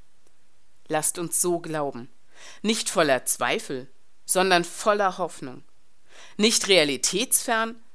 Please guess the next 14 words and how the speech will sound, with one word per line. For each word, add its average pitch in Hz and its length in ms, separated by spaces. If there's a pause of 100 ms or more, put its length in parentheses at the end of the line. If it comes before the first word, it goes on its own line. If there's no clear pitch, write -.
(360)
sondern 190 320
mit 214 140
den 208 200
Augen 233 380
der 190 160
Liebe. 196 420 (1000)
Nicht 147 280
sorglos, - 760 (580)
aber 143 180
getragen 160 720 (340)
und 147 160
gehalten 139 560
von 170 300
ihm. 143 320